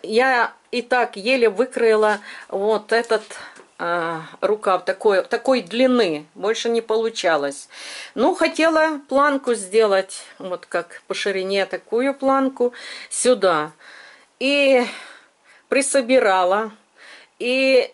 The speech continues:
не присобран, просто как удлинила. Нет, мне,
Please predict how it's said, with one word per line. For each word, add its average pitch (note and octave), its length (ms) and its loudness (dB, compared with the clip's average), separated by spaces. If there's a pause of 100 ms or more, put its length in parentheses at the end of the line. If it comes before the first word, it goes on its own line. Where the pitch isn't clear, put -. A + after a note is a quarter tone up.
(100)
не A#3+ 160 0
присобран, B3+ 560 2
просто A#3+ 320 2
как B3 240 0
удлинила. G3+ 880 0 (560)
Нет, G#3 640 -2
мне, B3+ 440 0